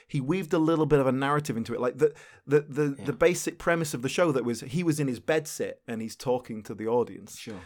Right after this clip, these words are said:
Speaker 1: So there's an obvious connection there between that and, and this, this sitcom. And I have seen, uh, his early work. Like, he, so I've seen the first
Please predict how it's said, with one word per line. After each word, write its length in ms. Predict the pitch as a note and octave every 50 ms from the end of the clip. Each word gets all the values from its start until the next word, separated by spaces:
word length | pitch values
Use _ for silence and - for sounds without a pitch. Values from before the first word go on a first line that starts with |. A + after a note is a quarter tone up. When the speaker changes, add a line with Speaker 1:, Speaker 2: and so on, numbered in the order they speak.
| - -
Speaker 1:
So 240 | - - - D#3 D#3
there's 160 | E3+ D#3 D3+
an 100 | D#3+ E3+
obvious 340 | F3+ F3 G3 F#3 F3 D3+ -
connection 520 | - D#3+ D3+ D#3 D3+ - - - A#2 A2
there 260 | G#2 G#2+ G2+ G2 F#2+
between 340 | F#2+ G2+ - - A#2+ G#2+ G#2 G2+
that 240 | A2+ G#2 G2+ -
and, 220 | G#2 G2+ G2 G2 G2 -
and 120 | G#2+ G2
this, 220 | F#2+ F#2 - -
this 260 | - - A2 - - -
sitcom. 460 | - - - - - - - - - _ _ _ -
And 560 | C3 C3 C#3 C#3+ D3+ D3+ D3+ D#3 C#3+ - - - _ _ _ _ -
I 140 | D3+ E3
have 320 | D#3+ A#2 - F#3+ C4 B3+ -
seen, 580 | - - A#3+ A3 A3+ F#3 B2 A2+ A#2 B2+ D3+ - -
uh, 480 | B2+ A#2+ A#2 A#2 A#2 A#2 A2+ A2+ - -
his 260 | F#2+ B2+ A#2+ A#2 C#3+
early 280 | C3+ D3 D#3+ D3 C3+
work. 280 | B2 D3+ D#3 A2+ - -
Like, 180 | B2 B2 - -
he, 160 | D#3 C3 - - - -
so 160 | - F3+ F3
I've 200 | F#3 F#3+ G3 G3
seen 480 | - - G3+ F3+ F3 D#3+ D3+ C#3 C#3+ - _ -
the 80 | C#3 C3+
first 500 | - - D3+ C#3+ C3+ - - - -